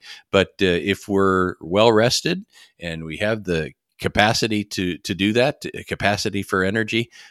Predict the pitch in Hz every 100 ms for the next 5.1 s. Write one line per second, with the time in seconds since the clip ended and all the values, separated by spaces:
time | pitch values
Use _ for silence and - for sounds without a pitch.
0 | _ 87 85 80 113 151 196 247 87 80
1 | 82 - - - - 50 - _ _ _
2 | - - - 135 151 147 233 226 147 123
3 | 107 101 113 120 135 131 123 - - -
4 | 123 180 226 190 98 87 80 80 80 76
5 | 76